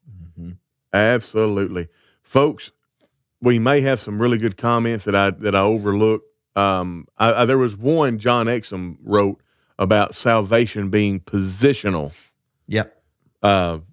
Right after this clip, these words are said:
Speaker 2: so, yeah, that's, it's good stuff, and I appreciate all of your comments. And thank you for the verses in Isaiah, uh, forty-three ten of Jeremiah,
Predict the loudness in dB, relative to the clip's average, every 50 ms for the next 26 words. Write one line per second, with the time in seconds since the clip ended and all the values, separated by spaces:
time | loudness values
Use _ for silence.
0 | _ -20 -20 -20 -8 0 2 2 2 2 2 2 2 2 2 2 0 -2 -2 -2
1 | -4 -4 -4 -2 0 2 2 2 0 -2 -2 0 2 2 2 0 0 -2 0 0
2 | 0 0 0 0 -2 0 0 0 -2 0 2 2 2 2 2 0 -2 -4 -8 -8
3 | -4 -2 -2 0 -2 -2 -6 -8 -8 -8 -10 -4 0 0 0 0 0 -4 -8 -10
4 | -2 0 0 2 2 2 0 -2 _ _ _ _ _ _ _ -2 2 2 2 2
5 | 0 0 2 2 2 0 -2 -6 -6 -2 0 0 0 0 -2 -2 0 0 2 2
6 | 2 0 0 -2 -2 -4 -6 -6 -2 0 0 0 0 -2 -6 _ 0 2 2 2
7 | 2 0 -4 -4 -2 -2 -2 -2 -2 0 0 2 2 2 0 -2 -2 0 0 0
8 | 0 0 -2 -2 0 0 0 0 0 -2 -4 -6 -8